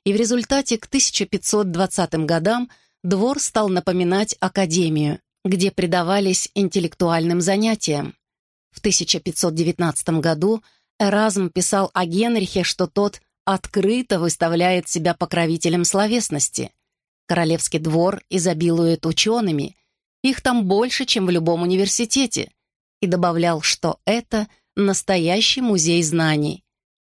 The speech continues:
По мнению Томаса Мора, благодаря культивированию Генрихом всех свободных искусств, двор стал напоминать храм муз. Хотя король соглашался не со всеми сторонами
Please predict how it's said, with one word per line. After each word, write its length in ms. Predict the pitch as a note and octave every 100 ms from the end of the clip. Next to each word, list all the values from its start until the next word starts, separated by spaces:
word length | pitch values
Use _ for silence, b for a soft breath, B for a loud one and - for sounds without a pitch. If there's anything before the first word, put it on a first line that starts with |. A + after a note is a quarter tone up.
| _ -
По 100 | F3+
мнению 400 | F3 F3 E3 D#3
Томаса 440 | - D#3+ E3 -
Мора, 400 | E3 F#3+ A#3 D#3 - _ -
благодаря 720 | F3 F#3+ F#3 F3+ F#3+ F#3+ -
культивированию 880 | - G3+ - G#3 G3 E3+ E3 E3 E3
Генрихом 600 | D#3 F3+ E3+ D#3+ - E3 -
всех 320 | - - E3+
свободных 600 | - E3 E3 E3+ D3+ D#3+
искусств, 560 | E3+ - - B3+ - - _ _ _ _
двор 460 | - G3 G3+ B3 D4
стал 300 | - - G3+
напоминать 760 | F3 E3 E3+ E3+ E3 G#3+ - - _
храм 580 | - G3 F3+ D#3+ F3 -
муз. 520 | G3 G#3 A3+ - - - _ _ _ _ _ -
Хотя 300 | G3+ - C4
король 400 | B3+ A#3 A#3+ B3
соглашался 720 | - F3 F3 - G3+ - F#3
не 120 | F#3+
со 160 | F#3+
всеми 300 | F#3+ - F3+
сторонами 640 | C#3+ - F3 D#3+ D#3 D#3